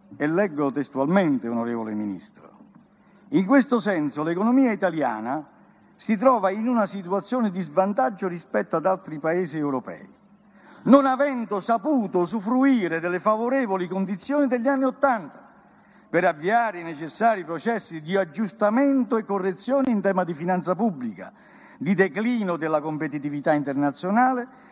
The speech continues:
di riordine del sistema fiscale, di riequilibrio fra settori protetti ed esposti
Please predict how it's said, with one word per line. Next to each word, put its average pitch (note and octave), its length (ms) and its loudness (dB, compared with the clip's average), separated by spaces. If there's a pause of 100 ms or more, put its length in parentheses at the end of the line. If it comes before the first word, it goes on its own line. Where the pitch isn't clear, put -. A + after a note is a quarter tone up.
(160)
di C3+ 120 2
riordine F3+ 560 0
del C#3+ 100 -2
sistema E3 480 -2
fiscale, A#3+ 760 -2
di E3 160 -4
riequilibrio F#3+ 680 -2
fra C3+ 160 -2
settori D3 460 -2
protetti C#3+ 560 -2
ed B2+ 100 -4
esposti - 600 -4